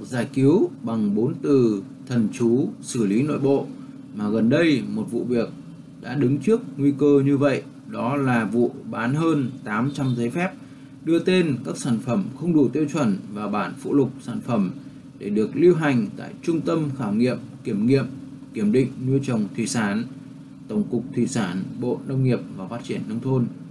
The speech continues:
Theo phản ánh của phóng viên, các sản phẩm này của doanh nghiệp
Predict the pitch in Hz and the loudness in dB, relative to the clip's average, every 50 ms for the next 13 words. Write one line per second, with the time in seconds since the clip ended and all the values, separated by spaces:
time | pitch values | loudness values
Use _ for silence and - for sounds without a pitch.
0 | - - - - - - - - - - - - - - - - - - - - | -16 -16 -16 -16 -16 -16 -16 -16 -16 -16 -18 -18 -20 -20 -20 -20 -20 -20 -20 -20
1 | - - - - - - 175 175 180 175 170 - 143 117 117 120 131 147 - - | -20 -20 -20 -18 -6 0 2 4 4 4 2 2 0 2 2 2 2 0 0 0
2 | 143 - - 131 143 156 185 190 185 160 135 120 - - - 143 180 180 - - | -2 -2 0 0 2 4 6 6 6 4 0 -4 -6 -8 -8 -6 -6 -6 -6 -8
3 | - 151 123 110 104 120 113 117 120 123 127 120 117 107 - - 120 110 101 104 | -6 -4 -2 -2 -2 0 0 2 2 4 4 2 2 0 -2 -2 -2 -2 -2 -2
4 | 135 147 151 156 151 139 | -2 -2 0 0 0 0